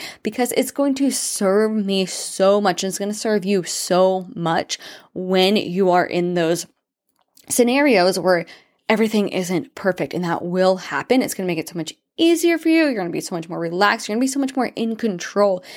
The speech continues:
And knowing that when you went to that pumpkin patch and ha-, ate lunch there, that you were able to guesstimate, and it wasn't just, "Oh, I'm either tracking my macros at home perfectly and eating perfectly and I'm on track, or I'm not." It really closes the gap in between both of those,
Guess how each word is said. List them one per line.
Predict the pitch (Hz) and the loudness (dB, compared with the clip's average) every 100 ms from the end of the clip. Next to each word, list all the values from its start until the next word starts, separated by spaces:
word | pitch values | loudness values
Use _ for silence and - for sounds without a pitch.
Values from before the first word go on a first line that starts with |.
| - | -12
And | - 208 | 0 2
knowing | 196 220 208 | 4 4 4
that | 180 - | 4 2
when | 190 | -2
you | 180 | 0
went | 185 - | -2 -2
to | 202 | -2
that | 180 151 - - - - _ _ | 0 0 -2 -14 -20 -20 _ _
pumpkin | - 247 220 - 214 180 | -2 0 2 2 2 0
patch | - 190 180 - | -2 0 0 -2
and | 196 | -6
ha-, | 190 - 214 175 - _ | -6 -4 0 0 -2 _
ate | 220 220 - | 0 0 -4
lunch | 190 208 208 - | 0 0 0 0
there, | 185 | 2
that | 175 - | 2 0
you | 180 208 | -2 0
were | 220 | 0
able | 190 180 | 0 -2
to | 175 | -2
guesstimate, | - 180 247 277 - | -4 -4 0 0 2
and | 190 | 0
it | |
wasn't | 156 185 151 | 0 -2 -4
just, | 147 156 - | -6 -4 0
"Oh, | 226 - - - | 0 0 -16 -18
I'm | - 170 | -4 0
either | 160 156 - - | 2 2 0 -12
tracking | - 294 311 | -2 -2 2
my | 370 349 | 2 4
macros | 339 349 320 | 4 2 2
at | 311 | 2
home | 294 302 285 269 | 2 2 2 -2
perfectly | - 339 320 302 254 | 0 0 2 0 0
and | 208 | 2
eating | 247 285 | 0 0
perfectly | 285 311 277 247 | 2 0 0 0
and | 202 | 0
I'm | 202 | 0
on | 190 208 | 0 0
track, | 208 254 269 - | 2 0 0 -4
or | 180 170 | 0 0
I'm | 165 156 156 170 | 0 -2 -2 -2
not." | 156 - | -2 -2
It | 185 | -4
really | 170 202 220 | 0 2 0
closes | 214 190 180 180 175 | 0 -2 0 0 -2
the | 156 | -4
gap | - 80 208 - | -2 0 0 -2
in | 180 | -6
between | 165 160 - 170 156 - | -6 -6 -4 -4 -4 -4
both | - - | -4 0
of | 285 | 0
those, | 311 359 349 | 2 2 0